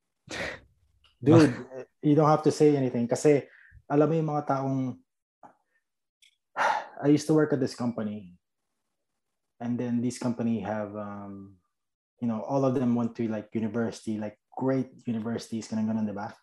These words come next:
Speaker 2: And the, yung mga tao, syempre, nung una, parang, "Man, mas matalino sa akin to kasi
Speaker 1: Mm-hmm.
Speaker 2: they went to this, uh, school, they went to this school, they, they have, um, ma-, they have master's degree," ganun, ganun, di ba? Pero nung nakakausap ko na sila, ang tanga-tanga pala ng mga taon to.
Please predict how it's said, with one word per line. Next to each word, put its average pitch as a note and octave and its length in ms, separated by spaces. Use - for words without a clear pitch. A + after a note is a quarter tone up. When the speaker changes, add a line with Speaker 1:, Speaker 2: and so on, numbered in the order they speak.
Speaker 2:
And A#2+ 200
the, B2 120
yung C3+ 200
mga D3 120
tao, D3 140
syempre, A#2+ 340
nung A#2 160
una, A#2+ 240
parang, A2+ 220
"Man, B2 240
mas A2+ 160
matalino A2+ 320
sa A2+ 220
akin A2 100
to A#2+ 220
kasi A2 240
Speaker 1:
Mm-hmm. G#2 240
Speaker 2:
they A#2 120
went A2 180
to A2+ 60
this, G#2+ 280
uh, A2 160
school, D3+ 300
they A2 100
went A2 140
to A2+ 80
this G#2 160
school, C#3+ 180
they, G#2+ 280
they G#2+ 140
have, G#2+ 160
um, G#2 480
ma-, G#2+ 200
they A2+ 120
have A2+ 120
master's A#2+ 600
degree," G#2 420
ganun, G#2+ 220
ganun, B2 280
di G#2 80
ba? C3+ 200
Pero E3+ 160
nung F#3+ 160
nakakausap D#3+ 560
ko D3 80
na A#2 80
sila, B2 240
ang F3+ 160
tanga-tanga G3 480
pala E3+ 160
ng D#3 160
mga C#3+ 160
taon B2+ 240
to. - 160